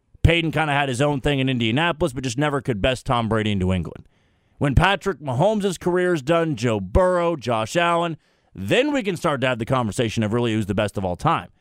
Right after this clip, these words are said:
But we won't know until we see where those careers end up.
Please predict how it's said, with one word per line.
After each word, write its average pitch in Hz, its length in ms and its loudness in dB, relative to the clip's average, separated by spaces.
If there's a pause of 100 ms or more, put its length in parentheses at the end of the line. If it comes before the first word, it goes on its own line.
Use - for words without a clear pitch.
(360)
But 123 80 -2
we 135 80 2
won't 147 260 2
know 131 500 2 (280)
until 143 300 2
we 143 100 2
see 147 220 0
where 139 240 2
those 135 200 0
careers 123 360 0
end 104 180 0
up. 92 180 -2